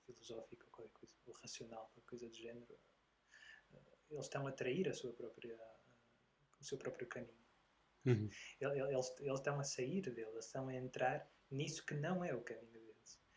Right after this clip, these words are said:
Speaker 1: E, e sem se aperceberem, a acharem que estão a servir o seu próprio caminho, mas não estão a servir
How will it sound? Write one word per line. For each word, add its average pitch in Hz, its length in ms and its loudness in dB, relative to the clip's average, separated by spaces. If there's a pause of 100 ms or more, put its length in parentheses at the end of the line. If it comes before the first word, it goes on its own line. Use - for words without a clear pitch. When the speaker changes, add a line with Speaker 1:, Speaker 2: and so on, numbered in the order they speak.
(460)
Speaker 1:
E, 127 540 2
e 131 60 -4
sem 151 140 2
se 147 100 4
aperceberem, - 600 2
a 131 120 6
acharem 139 360 6
que - 60 -6
estão 160 200 2
a - 40 0
servir - 300 -8
o - 40 -16
seu - 160 -12
próprio 117 260 -6
caminho, 117 300 -8
mas 127 100 -4
não 139 80 -2
estão 160 220 -2
a 139 60 -6
servir - 340 -16